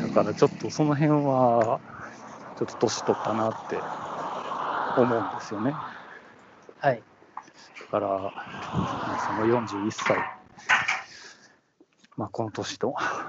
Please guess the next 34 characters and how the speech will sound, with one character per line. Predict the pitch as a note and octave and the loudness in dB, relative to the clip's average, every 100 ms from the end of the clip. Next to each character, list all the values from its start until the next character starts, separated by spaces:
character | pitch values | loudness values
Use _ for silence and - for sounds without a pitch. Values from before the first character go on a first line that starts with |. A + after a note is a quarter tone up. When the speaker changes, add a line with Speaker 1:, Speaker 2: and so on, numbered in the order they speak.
| - - | -12 -8
Speaker 1:
ま | A#2 G2 F#2+ | -6 -4 -4
あ、 | G2+ A#2 | -8 0
生 | B2 A2+ A2 | 4 4 4
々 | A2+ A2+ | 2 0
し | - G#2 | -2 -8
い | - - - - - _ | -10 -16 -18 -20 -20 _
ポ | - | -6
ッ | - | -4
ド | G#2+ | 0
キ | G#2+ | -2
ャ | |
ス | - | -2
ト | G2+ | -4
を | F#2 F2+ - - - - - - - | -4 -8 -12 -18 -20 -18 -18 -14 -8
今 | A2 | -4
後 | G#2+ | -4
も | G2+ | -4
聞 | - A#2 | -2 2
い | |
て | A2+ | 4
ほ | A2+ | 4
し | - | 2
い | G2 | 4
な | A2+ | 2
っ | |
て | - B2+ | 4 -2
い | |
う | |
こ | A#2 | -2
と | - G2+ | -2 -6
で | |
す。 | - - - - - - - | -8 -16 -16 -20 -20 -18 -16
Speaker 2:
は | - - | -12 -8
い、 | - | -2